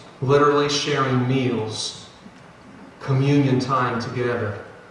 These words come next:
as families and friends. Because they were so fundamentally sound,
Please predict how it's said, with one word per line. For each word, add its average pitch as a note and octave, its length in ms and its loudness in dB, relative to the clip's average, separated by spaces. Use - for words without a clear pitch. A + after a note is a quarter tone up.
as - 180 -10
families A2+ 520 -6
and A2 140 -6
friends. G#2 840 -8
Because F3+ 340 4
they F3 100 6
were E3 80 6
so E3 240 4
fundamentally E3 840 4
sound, C3 840 0